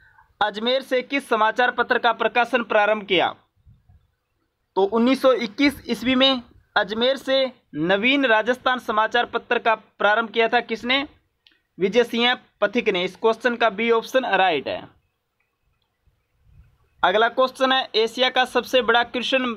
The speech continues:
मृग अभयारण्य कहाँ स्थित है? एशिया का सबसे बड़ा कृष्ण मृग अभयारण्य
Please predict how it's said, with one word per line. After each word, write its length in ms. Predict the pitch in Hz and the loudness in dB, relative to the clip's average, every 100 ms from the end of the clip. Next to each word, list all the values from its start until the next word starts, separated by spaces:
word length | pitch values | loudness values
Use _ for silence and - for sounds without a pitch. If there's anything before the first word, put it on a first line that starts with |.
| 160 165 | -4 0
मृग 240 | 254 208 | 0 -2
अभयारण्य 480 | - 185 185 190 226 | -4 0 0 0 -2
कहाँ 200 | 196 202 | 0 -2
स्थित 260 | - 196 139 | 0 -2 -2
है? 180 | 107 - _ _ _ - _ _ _ _ _ _ _ _ 196 | -4 -8 _ _ _ -20 _ _ _ _ _ _ _ _ 2
एशिया 420 | 226 226 240 240 | 2 2 0 2
का 200 | 226 233 | 0 0
सबसे 380 | 233 240 - 240 | -2 -4 0 0
बड़ा 220 | 202 220 | 2 0
कृष्ण 380 | 226 233 226 247 | 0 -6 -6 -6
मृग 240 | 233 233 240 | -2 -2 -2
अभयारण्य 580 | - 175 170 160 143 | -2 0 2 0 -4